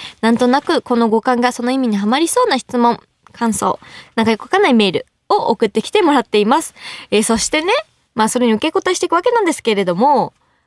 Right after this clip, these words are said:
数がやばいと。メールの数がやばいという噂を耳にし、ちょっと戦々恐々としておりますが。<laughs> はい、怖いですよ、この回。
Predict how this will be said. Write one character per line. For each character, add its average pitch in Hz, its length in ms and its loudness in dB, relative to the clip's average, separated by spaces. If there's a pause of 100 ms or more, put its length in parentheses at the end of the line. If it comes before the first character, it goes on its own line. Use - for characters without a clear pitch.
(120)
数 392 300 0
が 233 100 2
や 202 220 0
ば 339 100 0
い 339 80 -2
と。 - 120 -10 (680)
メ 320 120 2
ー 370 40 2
ル 370 60 2
の 370 60 2
数 359 260 2
が 262 80 4
や 262 220 2
ば 381 140 2
い 381 80 -2
と 302 120 0
い 254 80 2
う 226 120 2
噂 226 380 0
を 220 240 0 (460)
耳 254 260 4
に 240 100 2
し、 214 180 -4
ち - 100 -2
ょ 220 40 0
っ - 100 -8
と 165 200 -4 (100)
戦 220 220 -2
々 208 180 -2
恐 220 200 0 (120)
々 220 80 -2
と - 100 -6
し - 120 -2
て - 100 -2
お 214 60 2
り 220 80 0
ま 214 120 0
す 233 140 0
が。 233 320 -2
<laughs> - 640 -6
は 233 200 2
い、 220 80 -2
怖 302 420 2
い 285 80 -2
で 269 180 0
す 233 100 -2
よ、 240 160 2
こ 233 180 0
の 233 120 0
回。 226 540 -2